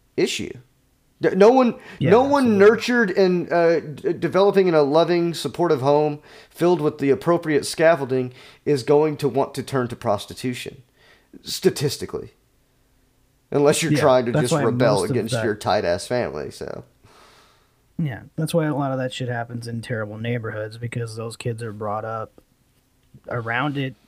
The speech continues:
Speaker 2: a-, in the first place. So it's just,
Speaker 1: Well,
Speaker 2: it's
Speaker 1: yeah,
Speaker 2: bad
Speaker 1: and,
Speaker 2: all
Speaker 1: and like
Speaker 2: around.
Speaker 1: you
Speaker 2: But
Speaker 1: said,
Speaker 2: let's get
Speaker 1: like, you
Speaker 2: back
Speaker 1: know,
Speaker 2: to
Speaker 1: he,
Speaker 2: Parnell here.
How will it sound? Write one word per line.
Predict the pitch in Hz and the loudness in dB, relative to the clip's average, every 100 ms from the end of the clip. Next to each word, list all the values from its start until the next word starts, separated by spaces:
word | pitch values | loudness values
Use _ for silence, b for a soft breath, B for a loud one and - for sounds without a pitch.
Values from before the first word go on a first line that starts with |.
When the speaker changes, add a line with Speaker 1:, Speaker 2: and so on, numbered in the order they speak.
| _ - | _ -6
Speaker 2:
a-, | 120 139 | -4 -2
in | 147 | -2
the | 135 | -2
first | 170 220 - | 0 -2 -4
place. | 85 - | -16 -12
So | - 113 | -8 -6
it's | 107 - | -8 -10
just, | - 104 - - b b b b b | -10 -10 -12 -18 b b b b b
Speaker 1:
Well, | 285 | 2
Speaker 2:
it's | 190 | 6
Speaker 1:
yeah, | 170 | 8
Speaker 2:
bad | 208 | 10
Speaker 1:
and, | 220 - | 10 8
Speaker 2:
all | 233 | 8
Speaker 1:
and | 233 | 8
like | 240 | 8
Speaker 2:
around. | 214 | 6
Speaker 1:
you | |
Speaker 2:
But | 185 | 4
Speaker 1:
said, | 269 | 6
Speaker 2:
let's | 202 | 8
get | |
Speaker 1:
like, | 208 202 | 6 6
you | |
Speaker 2:
back | 196 | 8
Speaker 1:
know, | 202 214 | 8 8
Speaker 2:
to | 196 | 6
Speaker 1:
he, | 208 | 4
Speaker 2:
Parnell | 247 120 123 113 | 2 -2 -6 -8
here. | 120 127 | -10 -12